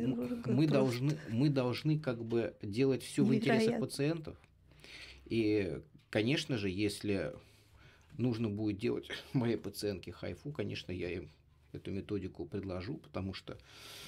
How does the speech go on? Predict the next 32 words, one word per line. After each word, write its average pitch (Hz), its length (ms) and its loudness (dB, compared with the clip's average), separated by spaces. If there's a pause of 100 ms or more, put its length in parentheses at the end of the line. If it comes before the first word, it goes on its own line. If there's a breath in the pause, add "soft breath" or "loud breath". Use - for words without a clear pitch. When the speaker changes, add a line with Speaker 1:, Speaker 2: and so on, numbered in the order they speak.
(760 loud breath)
Speaker 1:
а, 113 260 2 (440 loud breath)
мало 123 380 4
кто 131 200 -2
из 123 100 2
женщин, 123 520 -2 (160 loud breath)
я 113 180 2
уж 110 160 -2
не 123 120 2
говорю 117 240 0
про 110 180 -2
удаление 104 460 0
матки, 120 380 -2
вообще 87 300 -6
как 240 160 -4
бы 135 100 4
никто 98 240 -2
не 90 100 0
хочет - 320 -6
оперироваться. 82 680 -6
Человек, 104 320 -2
з-, 98 80 -6
когда 98 360 -4 (180 loud breath)
здравомыслящий, 101 1000 0
он 87 120 -6
как - 200 -12
представит, 135 520 0
как - 200 -8
это - 160 -12
все - 180 -8
выглядит, 87 520 -6 (340 soft breath)
понятно, 113 380 -2
что, 95 800 -4